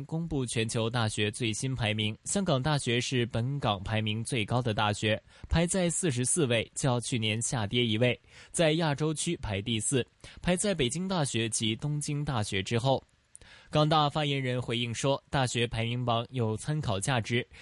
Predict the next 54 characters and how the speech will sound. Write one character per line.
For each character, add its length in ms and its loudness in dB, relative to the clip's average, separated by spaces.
但 220 0
不 140 0
同 200 2
的 180 2
排 180 -2
名 240 -2
榜 260 0
在 260 2
采 240 -2
纳 240 -2
参 220 -2
考 260 2
资 320 -2
料、 280 4
数 240 -4
据 280 -2
以 160 0
及 200 -2
分 280 -2
析 240 0
方 240 -6
法 180 0
上 300 0
均 200 -4
有 160 0
不 140 -2
同。” 260 -2
就 160 4
算 300 0
同 180 -2
一 140 -2
排 220 0
名 200 -4
榜 280 -2
的 180 0
资 160 -4
料 240 2
收 240 -2
集 220 -2
方 260 -2
法、 260 0
衡 160 -2
量 220 -2
指 160 0
标 220 0
和 220 0
比 200 0
重 300 -2
也 220 2
不 160 -2
时 320 0
有 160 -2
修 240 0
改。 240 2